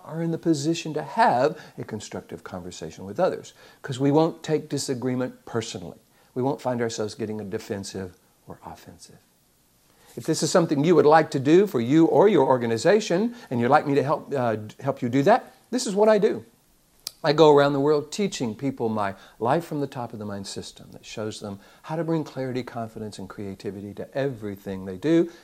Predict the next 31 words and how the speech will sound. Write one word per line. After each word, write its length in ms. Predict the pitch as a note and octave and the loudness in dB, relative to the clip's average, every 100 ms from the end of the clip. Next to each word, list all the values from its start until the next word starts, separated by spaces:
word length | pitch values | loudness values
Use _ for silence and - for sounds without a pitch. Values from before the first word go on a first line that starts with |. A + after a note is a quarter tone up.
| _ | _
and 120 | A#3+ D#4+ | -4 -4
especially 520 | - G3+ A#3+ - D#3 | -2 -2 -2 -2 -6
sometimes 540 | - G#2+ G#2+ G2 G2 | -4 -6 -6 -10 -10
when 80 | G#2 | -10
we're 80 | G2 | -8
having 240 | G2+ G2+ | -8 -8
those 180 | G#2 F#2+ | -8 -10
conversations 720 | - F2+ F2+ F2+ F2 F2 F#2+ | -12 -14 -14 -14 -14 -14 -16
with 160 | - - | -14 -10
others. 380 | F2+ D#2+ - - _ _ _ - | -12 -12 -20 -20 _ _ _ 0
So 260 | G3+ D3 - - | 4 4 2 -8
if 120 | B2 | -4
you 120 | B2+ | 2
want 180 | C3 F#3+ | 4 6
that, 160 | G#3+ A3+ | 6 6
all 140 | - | 2
you 80 | A#2+ | -4
gotta 180 | A2+ A2+ | -4 2
do 160 | G#3 | 2
is 100 | G#3+ | 2
go 120 | - | -2
to 80 | G#2 | -6
my 120 | F#2+ | -4
website, 540 | G2+ D#3+ - G3 F#3 C#3 | 0 0 0 -2 -2 -4
bill 160 | G#2 | -8
crawford 480 | G2+ - D3+ D3+ F3 | -6 -4 -4 -2 -6
P 240 | - A3+ - | -4 -6 -6
H 280 | B2+ A#2 - | -8 -6 -6
D 200 | A#2 A2 | -6 -4
dot 260 | G#2 F#2+ - | -4 -6 -4
com, 440 | A#2+ D#3 A3 A3 | 0 2 0 -6